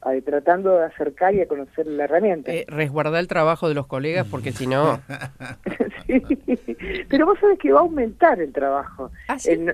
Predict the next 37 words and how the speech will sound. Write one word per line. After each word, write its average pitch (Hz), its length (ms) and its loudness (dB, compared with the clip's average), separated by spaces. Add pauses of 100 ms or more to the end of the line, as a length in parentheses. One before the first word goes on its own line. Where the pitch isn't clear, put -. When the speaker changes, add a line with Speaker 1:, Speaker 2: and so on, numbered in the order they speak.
Speaker 1:
eh, - 120 -6 (120)
pe-, 190 260 4
si, 208 140 -4 (320)
si 220 80 -8
nosotros 247 360 -2
pensamos 294 360 0
que 202 100 -2
va 196 100 2
a 196 100 -10
ser 214 120 2
reemplazado 165 720 -2
el 127 60 -6
trabajo. 135 440 -4 (840)
Hoy 339 300 6
yo 285 120 -6
creí, 233 480 4 (140)
te 196 100 4
podría 214 340 4
afirmar 226 320 0
que 226 80 -4
el 202 60 -2
trabajo 214 380 0
no 302 200 -2
solamente 202 460 -4
no 175 100 -4
va 175 60 0
a 180 40 -4
ser 175 120 -8
reemplazado, 185 480 0
sino 175 200 -10
que 160 80 -6
va 180 80 4
a 180 40 6
aumentar. 165 540 -4 (380)
¿Por 254 180 4
qué? 285 300 4 (140)
Porque 220 300 -2